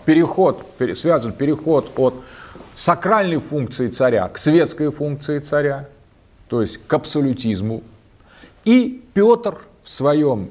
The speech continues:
в своём правлении завершает эти тенденции, которые уже были намечены его,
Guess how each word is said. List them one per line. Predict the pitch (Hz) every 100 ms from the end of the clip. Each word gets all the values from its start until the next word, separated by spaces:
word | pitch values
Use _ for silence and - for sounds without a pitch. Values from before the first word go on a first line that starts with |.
| -
в |
своём | - 127 131
правлении | - 127 151 240 220
завершает | 120 135 165 156 - 214 220
эти | 156
тенденции, | 120 139 139 190 196 135
которые | 117 110 151
уже | 107
были | 127 143 117
намечены | 113 127 - 113
его, | 104 117